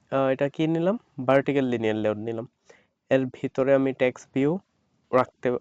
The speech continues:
রাখবো, এর নিচে আমি ইমেজ ভিউ রাখবো এবং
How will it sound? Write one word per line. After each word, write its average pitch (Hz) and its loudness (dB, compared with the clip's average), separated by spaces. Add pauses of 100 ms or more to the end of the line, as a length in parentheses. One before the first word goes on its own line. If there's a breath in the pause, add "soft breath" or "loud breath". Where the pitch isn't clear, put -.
রাখবো, 135 0 (560)
এর 127 2
নিচে 139 2
আমি 180 4 (260)
ইমেজ 160 0
ভিউ 110 -2
রাখবো 104 -2 (1000)
এবং 151 4